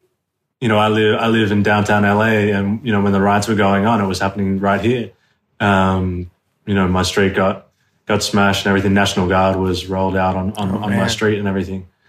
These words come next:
Speaker 1: Um, but we had, we had heavy, heavy police presence, and there was a lot of uniformed cops. And 'cause there was a pandemic going on, the cops were we-, wearing masks
Speaker 2: Mm.
Speaker 1: like they do in Watchmen.
Speaker 2: Right.
Speaker 1: And I,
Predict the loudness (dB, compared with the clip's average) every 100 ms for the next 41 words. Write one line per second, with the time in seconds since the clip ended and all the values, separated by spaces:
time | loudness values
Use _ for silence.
0 | _ _ -4 0 2 2 0 -4 -6 -2
1 | 0 2 2 2 0 0 -2 -2 0 0
2 | 0 0 -2 -2 -2 -2 -4 -4 -6 -12
3 | -18 _ _ _ _ -4 0 0 2 2
4 | 2 2 0 0 -2 0 -2 -2 -8 -4
5 | -2 0 0 2 0 -4 -2 0 0 0
6 | 0 0 0 0 -2 -4 -8 -18 _ _
7 | _ _ _ _ -6 -2 -2 0 0 2
8 | 2 0 0 0 2 0 0 -2 -4 -8
9 | -8 -2 0 2 0 0 0 2 0 0
10 | -4 -10 -10 _ -4 -2 0 -2 _ _
11 | -6 0 0 0